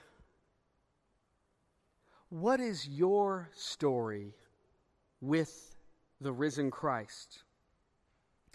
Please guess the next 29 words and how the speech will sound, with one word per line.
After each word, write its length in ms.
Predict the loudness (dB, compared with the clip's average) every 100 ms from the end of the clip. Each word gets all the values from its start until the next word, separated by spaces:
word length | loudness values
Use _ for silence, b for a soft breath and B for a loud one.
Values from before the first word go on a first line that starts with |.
| B B B 2
Listen, 360 | 4 4 -2 -4 _ _ _ _ _
there's 380 | 0 6 6 6
nothing 400 | 6 6 6 4
wrong 640 | 4 6 8 10 8 6
with, 160 | 2 -4 -6
with 240 | -4 -4
reading 600 | -4 0 0 2 2 2
books 400 | 2 2 0 -2
on 160 | -2 -2
theology. 760 | -2 6 8 8 6 4 0 0 B
There's 200 | 2 6
nothing 400 | 6 6 6 2
wrong 380 | 8 12 12 10
with 180 | 6 0 B B 8
going 460 | 10 12 10 8
to 160 | 6 4
a 60 |
bunch 260 | 6 4 4
of 100 | 4
Bible 340 | 8 10 8
studies. 480 | 2 4 6 6 4
There's 180 | 2 2
nothing 360 | 2 2 2 0 B B
wrong 680 | 4 10 12 12 12 12 8
with 180 | 2
studying 640 | 2 2 10 10 10 4 2
apologetics 1000 | 2 4 8 8 8 6 6 6 2 0
and 140 | 2 8
arguments. 680 | 8 8 6 2 2 -2